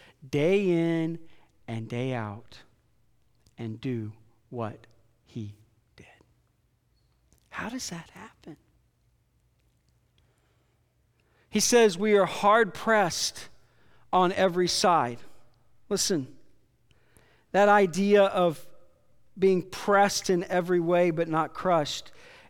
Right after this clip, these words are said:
is a picture of, of a football quarterback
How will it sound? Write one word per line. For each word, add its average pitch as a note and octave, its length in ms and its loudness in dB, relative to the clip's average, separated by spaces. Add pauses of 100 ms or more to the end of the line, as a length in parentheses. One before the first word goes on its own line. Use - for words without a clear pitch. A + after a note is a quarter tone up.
is F3+ 180 0
a F3 60 0
picture G3+ 560 0
of, D#3 240 0 (200)
of D#3+ 120 -4
a E3+ 60 -4 (380)
football F#3+ 380 0
quarterback D3 840 -4